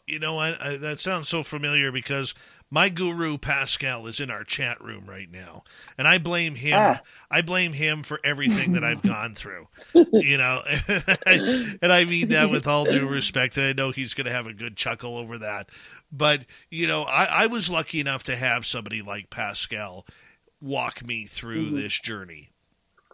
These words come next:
Speaker 1: And, and, you know, it is tough to do this journey alone when you're, when you're opening up, because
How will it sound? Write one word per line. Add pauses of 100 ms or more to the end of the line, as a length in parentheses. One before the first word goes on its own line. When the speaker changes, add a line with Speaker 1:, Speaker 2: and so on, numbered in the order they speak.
(560)
Speaker 1:
And, (440)
and,
you
know,
it
is
tough
to
do
this
journey
alone
when
you're, (280)
when
you're
opening
up,
because